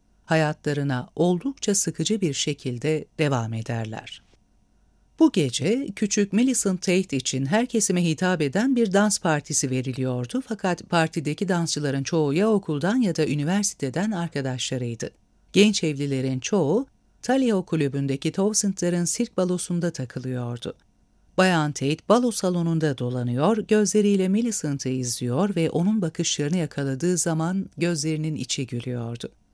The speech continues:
Yanında duran iki şakşakçı Millicent'ın ne kadar güzel bir çocuk olduğunu söylüyordu. Tam bu sırada Bayan Tate'in eteği on bir yaşındaki kızı Emily tarafından sıkıca çekiştirildi.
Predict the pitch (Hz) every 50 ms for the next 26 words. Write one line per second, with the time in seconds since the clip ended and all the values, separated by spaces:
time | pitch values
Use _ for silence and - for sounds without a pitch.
0 | _ _ - 202 226 233 247 240 254 285 269 - 220 202 196 190 - - - -
1 | 240 - - 160 135 - - - 127 120 117 - - - 262 269 262 226 214 202
2 | - - 180 175 - 185 170 165 190 208 - 220 185 190 180 175 175 151 151 -
3 | 170 180 190 185 170 170 - - 160 160 - 208 - 202 190 180 170 165 175 170
4 | 170 175 - - 170 156 143 135 131 127 127 123 117 117 113 - 135 _ _ _
5 | _ _ _ _ _ _ _ _ _ _ _ _ _ _ _ _ _ _ _ _
6 | _ - - 247 254 254 262 311 - - 269 240 240 226 196 214 202 196 165 131
7 | 175 190 196 190 190 196 190 208 190 185 180 - - 208 214 - - 139 - -
8 | 120 120 147 196 208 - - 247 277 277 262 262 233 220 208 202 - 190 185 175
9 | 180 - 180 180 - - 170 147 135 151 143 - 139 151 175 180 190 185 - -
10 | 135 131 135 - - 135 131 127 127 131 - - - 208 202 - 277 - 254 233
11 | - 233 220 - 170 156 - - 160 151 147 139 - 139